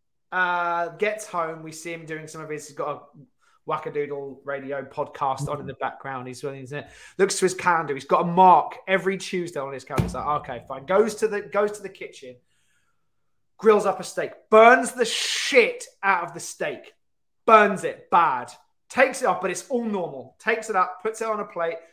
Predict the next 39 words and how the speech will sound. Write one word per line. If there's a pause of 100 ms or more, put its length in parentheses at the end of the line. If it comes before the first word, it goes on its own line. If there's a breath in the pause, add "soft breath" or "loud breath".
(140)
goes
<laughs>
down
to
his
potting
shed,
or
where,
I
actually
really
liked
your
idea
about
the
fallout
shelter. (400)
Goes
down
into
the
fallout
shelter, (120)
dugga,
dugga,
dugga,
and
he's,
and
it,
Tuesday's
the
day
he
feeds
the
demon.